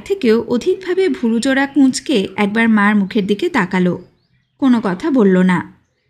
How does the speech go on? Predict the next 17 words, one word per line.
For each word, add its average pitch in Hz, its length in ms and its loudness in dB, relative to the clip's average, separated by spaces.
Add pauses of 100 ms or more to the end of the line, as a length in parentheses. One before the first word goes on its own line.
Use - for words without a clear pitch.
(140)
আবার 262 260 0 (100)
একই 220 300 -2
কাজ 226 300 -4
করতে 214 320 -2
লাগলো। 190 420 -2 (800)
আজকাল 320 400 0
এই 240 260 0
এক 311 180 0
বাহাদুরি 208 480 0
হয়েছে 196 360 -2
সুমন্তর, 190 600 0 (520)
ক্লাস 269 340 -2
ইলেভেনে 240 460 -2
উঠে 294 280 -4
পর্যন্তই 381 600 0
বোধহয় 226 420 0
হয়েছে। 202 640 -2